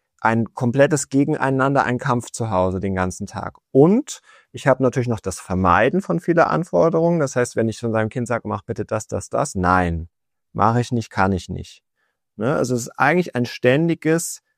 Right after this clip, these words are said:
ein ständiger Kampf gegeneinander. Man fragt sich, wir sollen doch hier eine Familie sein, das,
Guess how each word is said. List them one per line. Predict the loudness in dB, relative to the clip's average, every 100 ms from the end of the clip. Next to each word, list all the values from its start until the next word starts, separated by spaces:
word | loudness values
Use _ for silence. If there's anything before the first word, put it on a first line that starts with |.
| _ _ _ -4
ein | -2
ständiger | 4 4 4 2 2
Kampf | 2 0 0 -2 -2
gegeneinander. | 0 0 0 0
Man | -2 -2
fragt | -2 -2 -2
sich, | -6 -6 -8 _
wir | -20 -16 -4 0 4
sollen | 4 4
doch | 2
hier | 0
eine | -2
Familie | -2 0 2 2 2
sein, | 2 0 -2
das, | -6 -10